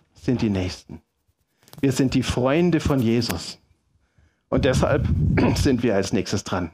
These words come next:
Wir müssen uns verstecken, einsperren. <clears throat> Fachleute sprechen auch von einer Problemtrance. Man ist so mit dem, auf das Problem ausgerichtet,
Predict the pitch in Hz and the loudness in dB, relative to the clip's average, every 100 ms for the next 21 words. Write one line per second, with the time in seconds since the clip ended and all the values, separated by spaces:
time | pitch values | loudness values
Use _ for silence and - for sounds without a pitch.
0 | - 113 117 123 110 104 - _ - - | -2 0 0 0 -2 -2 -8 _ -2 2
1 | - - - - 104 90 - - _ - | 2 0 -2 -4 -4 -6 -10 -14 _ -20
2 | _ _ _ _ _ 107 107 98 - 92 | _ _ _ _ _ -2 0 0 -2 -4
3 | 87 82 _ _ _ _ _ _ _ _ | -4 -8 _ _ _ _ _ _ _ _
4 | _ _ _ _ - - _ _ _ _ | _ _ _ _ -20 -20 _ _ _ _
5 | _ _ _ _ _ _ _ _ _ _ | _ _ _ _ _ _ _ _ _ _
6 | - 202 - 156 143 143 139 131 - 131 | 0 2 2 2 4 4 4 0 0 2
7 | 151 117 123 - 131 120 113 - - 120 | 2 2 0 0 0 2 0 0 -2 0
8 | 123 127 135 123 - 110 90 - - - | 2 2 2 -2 -6 -4 -6 -8 -18 -20
9 | _ _ _ _ _ _ _ _ _ _ | _ _ _ _ _ _ _ _ _ _
10 | _ _ _ _ - 123 113 107 _ _ | _ _ _ _ -2 0 0 -2 _ _
11 | _ _ _ - 135 - 180 220 175 160 | _ _ _ -2 -2 2 4 4 4 2
12 | 127 147 - 139 - 120 131 185 180 123 | 2 -2 0 -2 -2 0 2 2 2 -2
13 | 127 127 131 107 170 175 | 0 -2 -2 -2 -2 -4